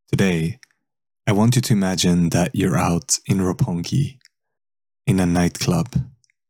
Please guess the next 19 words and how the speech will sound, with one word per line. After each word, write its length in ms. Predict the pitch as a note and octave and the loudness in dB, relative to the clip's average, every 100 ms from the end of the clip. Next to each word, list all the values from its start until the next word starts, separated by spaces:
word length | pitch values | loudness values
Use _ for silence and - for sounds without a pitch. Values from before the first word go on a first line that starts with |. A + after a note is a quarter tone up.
| _ _ - | _ _ 0
maybe 240 | G2 G2+ | 2 2
the 80 | G2 | -2
first 380 | - F#2+ F2 - | 0 0 0 0
time 520 | F2+ F2 E2+ E2+ - _ | 0 0 -2 -4 -10 _
since 300 | - - F2 | -2 0 0
covid 640 | - F#2 D#2+ E2 D#2+ - - | 0 -2 0 -2 -2 -6 -8
started, 580 | - - E2+ E2 E2 B2 - _ _ _ _ _ _ _ _ F#2 | -6 -2 -2 -2 -2 -4 -8 _ _ _ _ _ _ _ _ -2
and 560 | F2 E2+ E2 D#2+ - - _ _ _ - | 0 2 0 -2 -6 -12 _ _ _ 0
you 180 | F#3 - | 2 2
are 220 | F2+ F2 | 0 -2
exhausted. 1120 | C3 - - - E2+ D#2+ - - C3+ - - - _ _ _ _ _ _ _ _ - | -2 0 2 2 0 0 -2 0 -2 -2 -8 -16 _ _ _ _ _ _ _ _ -4
It's 180 | - - | -4 -2
almost 560 | G2+ G2 G2 A2 - - | -2 0 0 0 -2 -2
twelve 600 | - F#2 F2+ F#2 F#2+ - _ | 0 0 0 -2 -6 -16 _
A 200 | G#2 F2+ | 0 2
M, 340 | E2+ E2+ G2 - _ _ _ _ _ _ _ _ - | 2 0 -4 -10 _ _ _ _ _ _ _ _ -2
and 220 | F2+ F2+ | 0 0
you're 140 | F2 | 0
rushing 680 | E2+ F2 E2+ - F2 F2 | 0 0 0 0 0 0